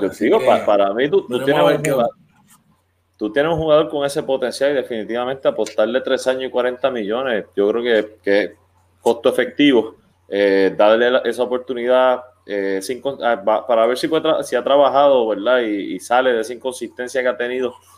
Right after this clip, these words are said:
Speaker 1: sobre todo en este último año, que yo siempre digo que a veces es difícil. Hay muchos de estos jugadores tienen el talento, pero cuando se ven con, con estrellas de la, de la calidad de LeBron, a lo-, a veces hasta se intimidan,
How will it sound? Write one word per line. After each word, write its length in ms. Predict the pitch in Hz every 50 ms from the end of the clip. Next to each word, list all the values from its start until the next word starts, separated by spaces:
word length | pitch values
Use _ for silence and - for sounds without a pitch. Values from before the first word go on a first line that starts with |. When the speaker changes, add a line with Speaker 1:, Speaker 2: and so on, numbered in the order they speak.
| _ _ _ _ _
Speaker 1:
sobre 280 | - - 113 113 110 104
todo 160 | 110 117 127
en 60 | 131
este 180 | 135 135 - 143
último 400 | 127 - - 139 135 135 135 147
año, 320 | 147 139 127 117 113 - _ _ _ _ _ _ _ _
que 140 | - 101 98
yo 400 | 92 107 110 117 120 120 120 117 - _ _ _ _ _ _
siempre 440 | - - 117 113 - - 143 143 139
digo 300 | 139 143 139 135 131 117
que 60 | 123
a 60 | 113
veces 400 | 110 110 110 - 131 127 127 123
es 60 | 117
difícil. 680 | 117 123 120 120 - 131 131 120 127 123 117 104 101 98 -
Hay 100 | - 104
muchos 300 | 104 110 107 - 135 120
de 80 | 120
estos 180 | 127 127 - 135
jugadores 420 | 131 131 131 127 131 131 127 127
tienen 220 | - 127 123 131 127
el 140 | 127 123 -
talento, 440 | 127 123 131 131 127 - 120 104
pero 180 | - 104 101 101
cuando 260 | - 95 95 95 95
se 140 | 92 - 98
ven 180 | 98 101 101 101
con, 520 | - 123 123 123 123 120 120 117 110 104 - _ _ - - - _ _ _ _ _ _ _ _
con 200 | - 107 110 107
estrellas 680 | 101 95 - _ - 117 127 127 127 127 123 120 98
de 120 | 104 104
la, 320 | 101 98 95 90 85 82 82
de 140 | - 98
la 140 | 95 92 92
calidad 400 | - 90 92 92 92 98 104 110
de 80 | 120 120
LeBron, 420 | 117 117 117 120 127 127 127 120
a 80 | 113 107
lo-, 140 | 101 - -
a 80 | 95
veces 240 | 95 101 101 - 143
hasta 220 | 135 135 - 139
se 120 | 135 - 143
intimidan, 600 | 135 - - - 117 117 131 135 120 110 95